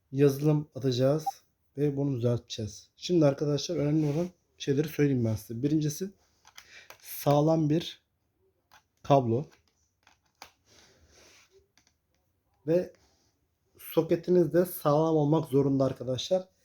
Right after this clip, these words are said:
Bir cihaz şarj aldığı zaman sadece soketin sağlam olduğu anlamına gelmez.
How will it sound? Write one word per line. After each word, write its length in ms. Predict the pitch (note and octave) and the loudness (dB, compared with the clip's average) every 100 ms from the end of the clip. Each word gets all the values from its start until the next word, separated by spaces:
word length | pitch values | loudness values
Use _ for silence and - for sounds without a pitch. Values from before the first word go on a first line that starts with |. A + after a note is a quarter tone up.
| _ _ _ C3+ | _ _ _ 0
Bir 220 | E3 D3+ | 2 2
cihaz 360 | C#3+ D#3+ E3 - | 2 2 0 -4
şarj 300 | - E3+ D#3 - | 2 2 2 -4
aldığı 380 | C#3 C#3 D3 E3 | 0 0 2 2
zaman 260 | C3+ B2+ B2+ | 2 0 -2
sadece 640 | - D#3+ D3 B2+ D3 F3 _ _ _ _ _ _ _ _ | -4 -2 0 2 2 0 _ _ _ _ _ _ _ _
soketin 480 | - - D3 D#3 D#3 | -8 -4 -2 -2 -6
sağlam 400 | D#3 C#3 C#3+ D#3+ | -6 -2 0 2
olduğu 240 | C#3 B2+ C3 | 2 2 2
anlamına 420 | D3+ C#3 C3 F3+ | 2 2 2 0
gelmez. 540 | C#3 B2 A2+ G2 - | 0 0 0 -2 -8